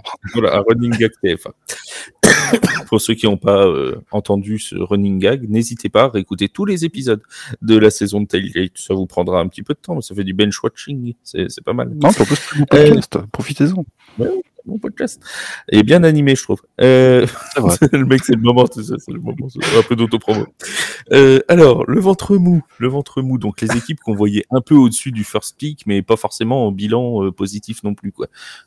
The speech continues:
Speaker 1: Le genre, euh, ils finissent à, à, à six, euh, six, euh, six combien, six onze, quoi. Un truc comme ça. Euh, Houston Texans.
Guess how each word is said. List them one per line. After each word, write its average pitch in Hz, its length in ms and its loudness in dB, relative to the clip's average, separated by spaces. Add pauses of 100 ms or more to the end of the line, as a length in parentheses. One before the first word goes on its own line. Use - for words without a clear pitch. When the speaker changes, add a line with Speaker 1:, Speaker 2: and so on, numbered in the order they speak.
Speaker 1:
Le 95 160 0
genre, 107 360 4
euh, 92 160 2
ils 92 100 -4
finissent 101 440 -4
à, 90 480 -6
à, 92 440 -8
à 98 40 -10
six, - 400 -10
euh, 92 220 -2
six, - 340 -12
euh, 85 400 -6
six - 240 -12
combien, 90 260 -4
six - 280 -10
onze, 110 200 -4
quoi. - 140 -16 (580)
Un - 40 -12
truc 92 180 -6
comme 95 140 -2
ça. 90 160 -2 (520)
Euh, 113 640 8 (220)
Houston 180 440 0
Texans. 135 460 -2